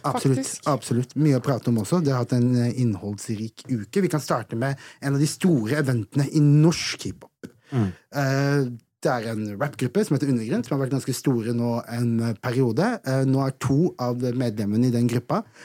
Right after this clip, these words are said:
Speaker 1: eh, lagd hver sitt soloalbum, og droppet de samtidig. De
Speaker 2: Mm.
Speaker 1: kjørte en sånn campaign, eller sånn, eh, promogreie opp mot den, hvor det var sånn boksing mellom de to.
Speaker 3: Ja.
Speaker 1: Minte litt
Speaker 3: Face
Speaker 1: om
Speaker 3: Off.
Speaker 1: den Kanye West, eh,
Speaker 3: Fifty
Speaker 1: gradua-,
Speaker 3: Cent.
Speaker 1: Graduation mot hvilket album var det?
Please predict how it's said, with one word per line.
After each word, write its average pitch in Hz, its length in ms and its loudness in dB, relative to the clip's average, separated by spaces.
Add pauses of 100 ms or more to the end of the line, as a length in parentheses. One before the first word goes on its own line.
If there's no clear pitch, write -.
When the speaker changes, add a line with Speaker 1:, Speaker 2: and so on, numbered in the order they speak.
(200)
Speaker 1:
eh, 127 400 0
lagd 131 340 -2
hver 120 140 -4
sitt - 240 -4
soloalbum, 107 640 -2
og 175 100 4
droppet 135 280 0
de 135 60 2
samtidig. 127 640 -2 (300)
De - 80 0
Speaker 2:
Mm. 240 80 2
Speaker 1:
kjørte - 260 2
en 139 80 2
sånn 131 220 2
campaign, 127 600 0
eller 123 160 0
sånn, 120 280 2 (340)
eh, 123 60 -2
promogreie 120 760 2
opp 98 220 -4
mot 123 180 -2
den, 147 120 2
hvor 131 80 2
det 135 40 2 (100)
var 131 80 0
sånn 117 80 0
boksing 120 440 -4
mellom 113 240 0
de 113 140 0
to. 117 260 0 (100)
Speaker 3:
Ja. 107 80 0
Speaker 1:
Minte 147 340 4
litt 123 220 6
Speaker 3:
Face 151 80 6
Speaker 1:
om - 80 8
Speaker 3:
Off. 139 80 4
Speaker 1:
den 143 220 2
Kanye 135 300 -2
West, 127 320 -2
eh, 120 440 2 (320)
Speaker 3:
Fifty - 60 0 (240)
Speaker 1:
gradua-, 151 60 6
Speaker 3:
Cent. 135 200 6
Speaker 1:
Graduation 135 640 4
mot 127 160 4
hvilket 131 200 2
album 120 200 2
var 110 100 2
det? 175 160 2